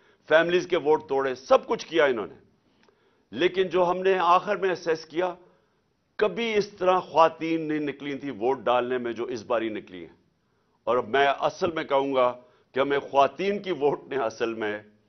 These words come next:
हमें ये सारे जो पचहत्तर फीसद बाई इलेक्शन हम जीते हैं, उन्होंने हमें जताए हैं। इसलिए आपके ऊपर बड़ी जिम्मेदारी है।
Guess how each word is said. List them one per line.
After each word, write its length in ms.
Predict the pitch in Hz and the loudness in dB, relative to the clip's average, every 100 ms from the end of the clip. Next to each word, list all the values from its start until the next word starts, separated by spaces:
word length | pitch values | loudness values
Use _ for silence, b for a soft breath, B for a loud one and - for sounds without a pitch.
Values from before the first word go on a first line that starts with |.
| _ - | _ -10
हमें 200 | 123 131 | -2 0
ये 120 | 127 | 0
सारे 360 | 113 127 123 123 | 0 0 0 0
जो 220 | 117 110 b b b b - | 0 -2 b b b b -2
पचहत्तर 400 | 123 208 208 139 | 0 2 0 -4
फीसद 400 | 131 147 143 92 | -6 -6 -6 0
बाई 180 | 117 | 2
इलेक्शन 320 | 117 113 123 113 | 2 0 -6 -8
हम 100 | 107 | -8
जीते 280 | 101 101 | -12 -8
हैं, 200 | 104 117 - | -8 -10 -10
उन्होंने 340 | 156 151 135 120 | -6 -2 -2 -2
हमें 240 | 104 104 | -4 -8
जताए 320 | 87 95 85 78 | -10 -8 -8 -8
हैं। 120 | 71 b b b b | -12 b b b b
इसलिए 260 | 151 143 160 | -14 -6 -2
आपके 240 | - - | 0 -2
ऊपर 140 | 139 131 | -8 -8
बड़ी 240 | 120 127 104 | -6 -6 -4
जिम्मेदारी 560 | 117 117 123 139 143 | -4 0 4 4 2
है। 180 | 143 135 | -4 -8